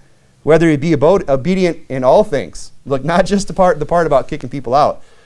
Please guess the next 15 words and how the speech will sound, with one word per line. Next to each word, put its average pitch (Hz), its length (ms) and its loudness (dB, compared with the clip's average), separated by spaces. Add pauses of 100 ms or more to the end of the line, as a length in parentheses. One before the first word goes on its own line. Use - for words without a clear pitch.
(360)
but 123 80 -4
the 117 80 -2
part 147 200 2
about 117 220 2
welcoming 113 340 -2
them 98 100 -8
back 101 260 -2
in, 113 140 -8
obedient 110 520 -6
in 87 140 -12
all 123 260 4
things 92 340 -8
that - 120 -12
Paul 90 200 -6
wrote. - 180 -10